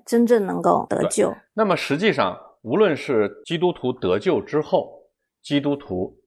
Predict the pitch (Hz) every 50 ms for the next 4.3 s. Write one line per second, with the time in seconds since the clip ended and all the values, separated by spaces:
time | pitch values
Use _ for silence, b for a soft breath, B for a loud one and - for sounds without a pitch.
0 | _ _ - 92 92 92 101 101 143 120 95 - - 131 127 123 - - - -
1 | - 92 87 - - - - - _ b b b b b b _ _ - 101 -
2 | - - 101 - - 120 113 110 110 104 - - - - 151 147 165 139 135 135
3 | 151 135 - - - - - _ _ - 127 165 214 190 131 - 107 95 - 90
4 | 87 87 90 87 85 -